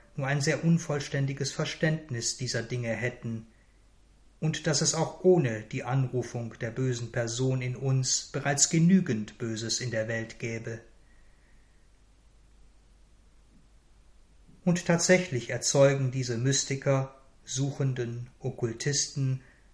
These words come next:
durch die innere Hinwendung an den eigenen und damit auch kollektiven Schatten, an die böse Person,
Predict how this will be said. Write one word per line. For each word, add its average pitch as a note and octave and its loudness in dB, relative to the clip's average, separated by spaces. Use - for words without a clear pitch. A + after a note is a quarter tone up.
durch C#3 -2
die C#3+ -4
innere E3 6
Hinwendung B2+ 4
an A#2+ -6
den A#2+ -6
eigenen C#3 2
und B2+ -6
damit C3+ 0
auch B2 -4
kollektiven B2+ -2
Schatten, C3 -2
an A2 -6
die A2+ -10
böse A#2+ 0
Person, C#3+ -2